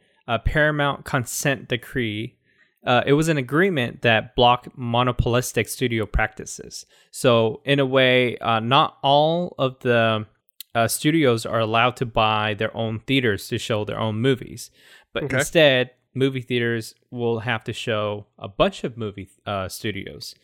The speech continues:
Speaker 1: So it's not monopolized. So
Speaker 2: Yeah,
Speaker 1: that way
Speaker 2: so
Speaker 1: when
Speaker 2: it, it's the, the
Speaker 1: Yeah.
Speaker 2: theaters are dis-, are the distributors.
Speaker 1: Yeah, yeah. So
Speaker 2: Yeah.
Speaker 1: that way when you go into the movie theater, you're not controlled to the only movies that you can see,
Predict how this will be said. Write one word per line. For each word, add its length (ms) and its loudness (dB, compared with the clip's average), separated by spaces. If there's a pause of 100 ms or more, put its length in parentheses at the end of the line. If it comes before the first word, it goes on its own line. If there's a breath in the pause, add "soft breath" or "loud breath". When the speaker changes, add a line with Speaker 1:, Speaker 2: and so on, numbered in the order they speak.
(320 soft breath)
Speaker 1:
So 200 -2
it's 120 -4
not 180 0
monopolized. 920 -6 (420)
So 100 0
Speaker 2:
Yeah, 60 2
Speaker 1:
that 200 4
way 80 0
Speaker 2:
so 140 6
Speaker 1:
when 100 2
Speaker 2:
it, 180 0
it's 240 -2 (100)
the, 180 4
the 180 -4
Speaker 1:
Yeah. 60 0
Speaker 2:
theaters 220 4
are 160 4
dis-, 260 -6
are 200 0
the 140 -4
distributors. 760 -6 (120)
Speaker 1:
Yeah, 240 -4 (220)
yeah. 200 -2
So 160 -8
Speaker 2:
Yeah. 60 -2
Speaker 1:
that 160 4
way 120 2
when 160 -2
you 100 -4
go 160 2
into 180 -4
the 80 -6
movie 220 -4
theater, 480 -2
you're 300 -4
not 340 -2
controlled 580 -8
to 260 -6
the 120 -6
only 320 -6
movies 380 -10
that 160 -12
you 140 -12
can 160 -16
see, 340 -10